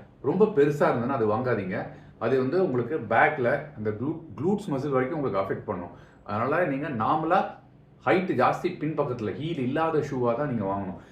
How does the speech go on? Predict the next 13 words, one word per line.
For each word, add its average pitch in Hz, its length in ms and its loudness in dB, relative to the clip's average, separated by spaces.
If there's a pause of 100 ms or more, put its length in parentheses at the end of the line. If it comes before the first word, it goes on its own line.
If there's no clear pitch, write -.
(160)
வெறும் 175 400 4
டிசைன் 160 360 2
மட்டும் 147 280 -4
பாத்-, 117 280 2
பார்த்து 120 300 -2
நீங்க 110 160 -2
வாங்காதீங்க. 101 480 -2 (380)
இத்தனை 131 340 0
பாராமீட்டர்ஸ் 139 540 4
இருக்க 120 200 -2
ஒரு 117 280 2
ஷூ 131 40 -4
வாங்குறப்ப 101 600 -2